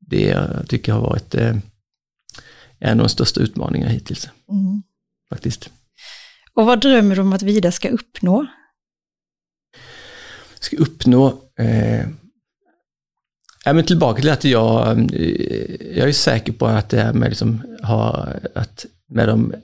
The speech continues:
Speaker 1: bästa medarbetarna, då, då får vi de bästa resultaten. Och då kan jag ha någon dröm och vision om att vi liksom ska skapa Vida till en plats som, eh, folk liksom, eh, söker sig till. Att vi verkligen, eh, får en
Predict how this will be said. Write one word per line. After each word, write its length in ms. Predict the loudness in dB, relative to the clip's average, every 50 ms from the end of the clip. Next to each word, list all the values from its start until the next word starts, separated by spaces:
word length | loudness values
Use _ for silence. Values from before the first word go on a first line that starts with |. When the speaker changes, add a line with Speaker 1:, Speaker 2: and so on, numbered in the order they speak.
| _ _ _ _ -6 -4
Speaker 1:
bästa 300 | -2 -2 -2 -2 -2 0
medarbetarna, 760 | 2 2 2 2 0 -2 -2 -2 -2 -4 -4 -2 0 0 0
då, 400 | 0 0 -2 -2 -2 -2 -2 -2
då 160 | 0 0 0
får 260 | 0 0 0 0 2
vi 80 | 2 2
de 240 | 2 2 2 0 0 0
bästa 340 | 0 0 0 0 -2 -2
resultaten. 640 | -2 -2 0 -2 -2 0 0 -2 -2 -2 -2 0 2
Och 100 | 4 4
då 140 | 4 2 2 0 -6 -14 -16 -16 -16 -18 -18 -20 -20 -20 -20 -20 _ _ _ _
kan 80 | 0 2
jag 80 | 4
ha 60 | 6 6
någon 320 | 6 6 6 6 6 4
dröm 220 | 4 4 6 6
och 120 | 6 4 4
vision 280 | 4 4 4 4 6
om 100 | 6 4
att 140 | 2 2 2
vi 60 | 0
liksom 320 | 0 0 0 0 0 0 -2
ska 180 | 0 0 0
skapa 600 | 0 0 2 2 2 0 -2 -2 -2 0 0 0 -2 -4 -6
Vida 340 | -4 0 0 2 2 2 0
till 160 | 2 2 2
en 120 | 2 2 0
plats 420 | 0 -2 -2 -2 -2 -2 -2 0
som, 340 | 2 2 4 4 4 4 4
eh, 180 | 4 2 0
folk 420 | -2 -2 -2 0 -2 -2 -4 -6 -6
liksom, 420 | -4 -2 0 2 2 2 0 -2 -6 -12 -18 _ _ _ _ _ _ _ _ _ _
eh, 320 | -2 0 0 0 0 0 -2
söker 360 | 0 0 0 0 0 0 0
sig 120 | 0 0
till. 260 | 2 2 2 0 0 -4 -8 _ _ _ -4 -2
Att 180 | -2 -2 0 0
vi 200 | 0 2 2 2
verkligen, 460 | 0 0 0 0 2 2 2 0 0 -6 -14 -20 -20 -20 _ _
eh, 400 | -4 -2 0 0 0 0 0 -2 -2 -4 -6 -6 -6 -8
får 400 | -8 -4 0 2 2 2 2 2
en 300 | 2 2 2 2 2 0